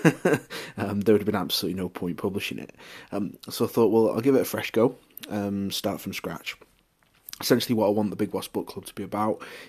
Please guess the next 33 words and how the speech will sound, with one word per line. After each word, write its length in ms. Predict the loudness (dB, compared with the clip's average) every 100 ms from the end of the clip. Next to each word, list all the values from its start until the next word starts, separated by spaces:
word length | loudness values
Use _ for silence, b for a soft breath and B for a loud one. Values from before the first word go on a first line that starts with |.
| B
is 580 | -8 -6 -6 -6 -8 -8
talking 360 | -4 -2 -2 -4
about 280 | -12 -12 -10
mainly 400 | -8 -4 -4 0
games, 540 | 0 0 0 -4 -4 -8
I 60 | -10
guess, 480 | -4 -2 0 0 0
uh, 180 | -2 4
gaming, 380 | 6 6 6 2 B B B
and 160 | -2
by 140 | 0 0
gaming 400 | 0 -2 -4 -8
I 140 | -8
mean, 480 | -8 -8 -8 -10 -10
um, 220 | -10 -10 -6
card 320 | 0 2 4
games, 500 | 2 2 0 -2 -4
uh, 100 | -6 -6
board 220 | 0 0 0
games, 240 | -6 -6
sort 160 | -8 2
of 40 |
trading 200 | 4 4
card 200 | 0 -2
games, 380 | -2 -4 -6 -8
uh, 200 | -6 -8 -8 -6
living 240 | -2 0 -2
card 240 | -6 -8
games, 400 | -10 -12 -16 -18 B B B B
um, 300 | -16 -14 -4
board 240 | 2 2 0
games, 680 | -4 -6 -8 -10 -12 -12 -14
um, 760 | -14 -14 -14 -14 -14 -18 -20